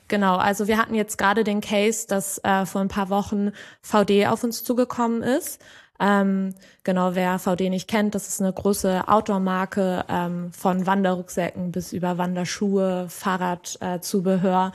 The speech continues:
Ähm, genau, das heißt, die haben ein sehr, sehr großes Produktportfolio und, äh, die standen jetzt gerade vor der Hürde,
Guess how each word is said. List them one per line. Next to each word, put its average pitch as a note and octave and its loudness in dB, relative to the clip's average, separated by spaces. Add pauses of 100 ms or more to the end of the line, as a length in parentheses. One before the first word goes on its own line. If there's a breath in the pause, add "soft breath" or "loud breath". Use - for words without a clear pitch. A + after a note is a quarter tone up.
(480 loud breath)
Ähm, F3+ 0
genau, F3 2
das F3+ -4
heißt, F#3+ 0
die G3 2
haben F#3+ 0
ein G3 0
sehr, G3+ 4
sehr G3 2
großes G#3+ 0
Produktportfolio A#3+ 2 (380 loud breath)
und, F#3+ 2
äh, F#3+ 2
die G3+ 0
standen G3 0
jetzt G3 -2
gerade G3 2
vor F#3 -2
der F#3 2
Hürde, G#3 4